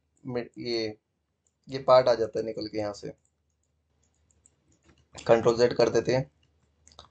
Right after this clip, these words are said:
और इंटरसेक्शन से, एक इंटरसेक्शन है, इंटरसेक्शन जो कॉमन पार्ट जो अभी निकला था ना, जो दोनों में कॉमन होगा वो निकलता है। ये दोनों में कॉमन है ये वाला पार्ट,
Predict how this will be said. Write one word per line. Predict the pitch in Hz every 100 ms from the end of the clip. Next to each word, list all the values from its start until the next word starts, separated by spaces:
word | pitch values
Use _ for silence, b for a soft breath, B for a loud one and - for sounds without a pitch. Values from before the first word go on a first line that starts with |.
| _ _ _ -
और | 127 117 117
इंटरसेक्शन | 123 123 127 131 123 131 123
से, | 127 135 156 _ _ _ _ _ _ _ _ _ -
एक | 123
इंटरसेक्शन | - 127 123 123 113 123 113
है, | 110
इंटरसेक्शन | 123 123 127 127 - 135
जो | 127
कॉमन | - 131 131 135 - _ _ _
पार्ट | 120 123 123
जो | 135
अभी | 135 135
निकला | 123 120 123
था | 123
ना, | 135 143 - _ _ _ _ _ _ _ _ _ _ _ _ _ - 143 - _ -
जो | 123 - 131
दोनों | 131 131
में | 143 151
कॉमन | - 123 127
होगा | 127 120
वो | 117 135
निकलता | 131 113 104 104
है। | 104 _ _ _ _ _ _ _ _ _ - - _ -
ये |
दोनों | 120 123 123
में | 131
कॉमन | 131 120 117
है | 113
ये | 110
वाला | 107
पार्ट, | 101 107 107